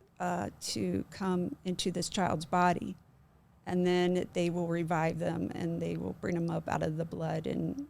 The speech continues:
and many times there'll be a mess. They don't want any evidence, right?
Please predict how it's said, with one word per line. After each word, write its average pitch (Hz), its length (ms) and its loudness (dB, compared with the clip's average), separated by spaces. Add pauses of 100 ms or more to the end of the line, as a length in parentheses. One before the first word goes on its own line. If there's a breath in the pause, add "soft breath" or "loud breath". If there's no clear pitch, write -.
(100)
and 160 340 -2 (1000)
many 196 220 2
times 180 440 0 (540)
there'll 202 120 4
be 185 180 0
a 185 40 2
mess. 180 420 2
They 202 160 4
don't 202 200 2
want - 240 -4 (140)
any 226 280 0
evidence, 185 520 2
right? 202 360 2